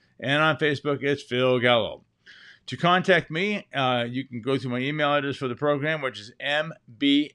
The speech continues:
Ventura two at i cloud dot com. And if you're interested in being a sponsor for the program, we're more than ha-,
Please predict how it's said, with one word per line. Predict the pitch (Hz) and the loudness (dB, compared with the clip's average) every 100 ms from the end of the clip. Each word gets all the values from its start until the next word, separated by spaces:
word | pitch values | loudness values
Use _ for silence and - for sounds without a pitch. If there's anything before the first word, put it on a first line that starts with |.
| _ | _
Ventura | 123 131 127 151 147 151 147 - | -6 -6 -4 -2 2 2 -2 -4
two | 156 127 117 123 - _ _ | 0 0 0 -4 -10 _ _
at | 156 - | -2 0
i | 131 123 | 0 0
cloud | - 123 120 120 - 104 | 0 0 0 0 -4 -6
dot | 113 113 - - | -2 -2 -4 -6
com. | 131 107 85 - - - | -4 -4 -6 -16 -20 -8
And | - 165 | 0 2
if | 165 | 2
you're | 196 | 2
interested | 233 202 196 | 2 0 -2
in | 180 | -2
being | 190 190 | -4 -4
a | |
sponsor | - 190 196 - | -2 0 0 -4
for | 139 | -10
the | 147 | -6
program, | 147 127 110 113 | -2 -2 -2 -4
we're | 113 | -6
more | 113 120 | -4 -2
than | 120 | -2
ha-, | 113 123 | -4 -6